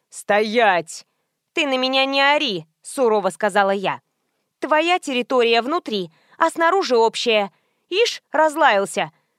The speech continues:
На жену тявкой. Пока. Да, не забудь пятую комнату предупредить. Ах да, мне нужна твоя фамилия». «Зачем?»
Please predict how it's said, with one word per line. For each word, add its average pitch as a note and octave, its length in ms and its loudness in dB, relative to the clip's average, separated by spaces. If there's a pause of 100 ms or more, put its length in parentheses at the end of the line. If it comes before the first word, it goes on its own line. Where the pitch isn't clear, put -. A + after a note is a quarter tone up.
(120)
На E4 140 0
жену F#4 320 -2
тявкой. G3+ 560 0 (160)
Пока. C4+ 400 0 (520)
Да, D#4+ 300 2
не B3+ 140 -2
забудь D#4 400 0
пятую E4 400 0
комнату B3+ 480 -2
предупредить. A#3 760 -6 (300)
Ах C#4 180 0
да, G3+ 220 0 (420)
мне E4 240 -2
нужна D4 300 0
твоя D4+ 260 2
фамилия». A3 580 -2 (540)
«Зачем?» F#3+ 640 -4